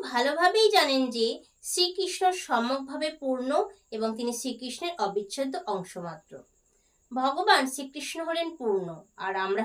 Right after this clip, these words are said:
হলাম তার অংশ, আর অংশের কাজই হলো পূর্ণের সেবা করা। ভগবান শ্রীকৃষ্ণের অংশরূপে আমরা প্রত্যেকেই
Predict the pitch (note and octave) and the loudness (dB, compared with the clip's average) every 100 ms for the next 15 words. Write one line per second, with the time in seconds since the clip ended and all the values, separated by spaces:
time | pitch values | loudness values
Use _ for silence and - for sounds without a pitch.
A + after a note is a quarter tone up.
0 | A#3 C#4 B3 F#3 - A3 G3+ - G#3 G3 | -2 0 0 -2 -6 -2 -2 -2 -4 -4
1 | F#3+ - E3 - _ _ - F#3 F#3 G#3+ | -6 -12 -16 -18 _ _ -6 -6 -2 -2
2 | G3+ - A3 A3 G3+ G#3+ C#4 E4+ F4 F#4+ | -2 -4 -6 0 0 0 -4 -2 2 2
3 | G#4 - - A3+ G#3+ A3+ A3+ F#3+ E3 E3 | 2 -4 -4 0 2 2 -2 -10 -8 -10
4 | - E3+ D#3+ - _ _ B3+ D4 D#4 F#4 | -8 -8 -8 -12 _ _ -2 0 4 6
5 | F#4+ F#4 D4+ - D#4 - E4+ C4 A3 A3+ | 4 4 -6 -8 -10 -6 -4 0 0 -2
6 | - D4+ D4 D4+ G3+ F#3+ F#3+ F#3 - _ | -4 -6 -4 -2 -2 0 0 0 -2 _
7 | - D4 D4 E4+ E4 C4+ A#3+ | -6 -6 -4 -4 -2 -2 -4